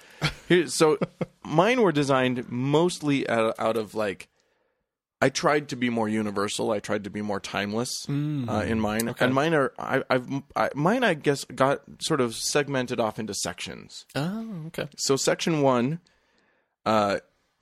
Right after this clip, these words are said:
Speaker 1: my, my top commandment, and it's basically the same as yours.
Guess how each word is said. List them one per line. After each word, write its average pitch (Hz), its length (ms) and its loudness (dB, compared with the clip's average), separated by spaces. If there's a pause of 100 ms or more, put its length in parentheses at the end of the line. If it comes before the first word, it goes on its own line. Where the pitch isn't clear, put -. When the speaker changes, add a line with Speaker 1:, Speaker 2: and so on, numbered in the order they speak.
(800)
Speaker 1:
my, 127 300 2
my 127 260 0
top 160 300 0
commandment, 107 480 -2
and 131 100 -2
it's 151 120 -4
basically 160 460 2
the 113 100 -2
same 104 320 -2
as 85 100 -8
yours. 82 480 -6